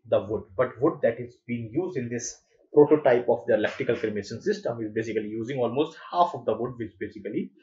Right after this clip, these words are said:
used in, in the normal, you know, the cremation procedure of the dead bodies. So it uses half of the wood otherwise which is required in the cremation of the dead bodies in the normal procedure. So it is also eco-friendly because the technology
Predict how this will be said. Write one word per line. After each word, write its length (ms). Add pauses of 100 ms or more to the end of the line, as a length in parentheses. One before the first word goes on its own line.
(280)
used 480
in, 400
in 140
the 80
normal, 500 (320)
you 80
know, 120
the 120
cremation 580
procedure 640
of 120
the 60
dead 260
bodies. 440
So 80
it 120
uses 360 (120)
half 180
of 120
the 80
wood 200
otherwise 480
which 160
is 140
required 320
in 80
the 60
cremation 440
of 180 (580)
the 80
dead 300
bodies 380
in 60
the 80
normal 320 (120)
procedure. 460 (140)
So 100
it 120
is 120
also 240
eco-friendly 640
because 420 (440)
the 100
technology 420